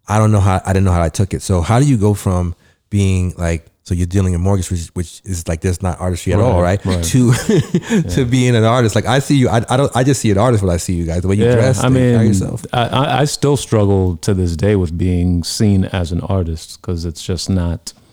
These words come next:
Speaker 2: it's not what I see in the mirror. But I know people like you, you know, that's all you've,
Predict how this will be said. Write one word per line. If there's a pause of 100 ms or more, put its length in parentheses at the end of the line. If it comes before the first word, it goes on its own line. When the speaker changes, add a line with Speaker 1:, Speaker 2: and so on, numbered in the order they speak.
(880)
Speaker 2:
it's
not
what
I
see
in
the
mirror. (160)
But
I
know
people
like
you,
you
know,
that's
all
you've,